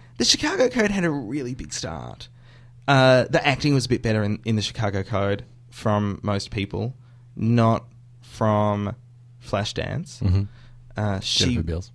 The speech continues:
Speaker 1: she wasn't, she, she wasn't really credible.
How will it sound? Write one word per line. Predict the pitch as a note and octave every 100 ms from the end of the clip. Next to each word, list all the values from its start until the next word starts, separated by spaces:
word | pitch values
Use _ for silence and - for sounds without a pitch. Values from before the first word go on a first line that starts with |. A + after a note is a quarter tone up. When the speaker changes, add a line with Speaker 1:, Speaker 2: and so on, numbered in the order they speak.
| -
Speaker 1:
she | - - C3 B2+
wasn't, | A2 G#2+ G2 - G2 F#2 - - - - -
she, | - - - -
she | - D#3
wasn't | D3 B2+ A#2+ -
really | A2+ A2 G#2+ G#2 - - - -
credible. | - - F#2+ F#2+ - -